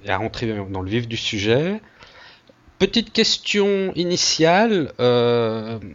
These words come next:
bon, avant de te poser la question sur ce qu'est la supraconductivité, juste pour, pour éclaircir les termes, faut pas confondre la supraconductivité avec la, la semi-conductivité.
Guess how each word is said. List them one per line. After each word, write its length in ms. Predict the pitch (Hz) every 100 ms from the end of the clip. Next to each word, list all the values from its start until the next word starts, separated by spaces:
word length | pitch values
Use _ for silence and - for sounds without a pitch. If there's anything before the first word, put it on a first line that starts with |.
| 92 _ _ _ _ _ -
bon, 100 | 143
avant 200 | 190 240
de 40 | -
te 80 |
poser 260 | 214 208 185
la 100 | 185
question 420 | - 190 - 180
sur 200 | - 139
ce 180 | - -
qu'est 300 | 190 - 175
la 100 | 143
supraconductivité, 1400 | - 131 - - - 131 _ - 127 123 135 127 170 170
juste 340 | 139 180 -
pour, 160 | - 120
pour 200 | - 120
éclaircir 480 | 135 156 151 - 135
les 120 | 110
termes, 460 | - 131 151 165 107 - - -
faut 120 | -
pas 140 | -
confondre 400 | - 160 - 160
la 80 | 120
supraconductivité 1200 | - - - 165 - 165 156 - 131 139 - 156
avec 320 | 131 113 -
la, 160 | 101 101
la 140 | 110 104
semi-conductivité. 1300 | - 185 165 175 - 139 - 127 - 113 107 98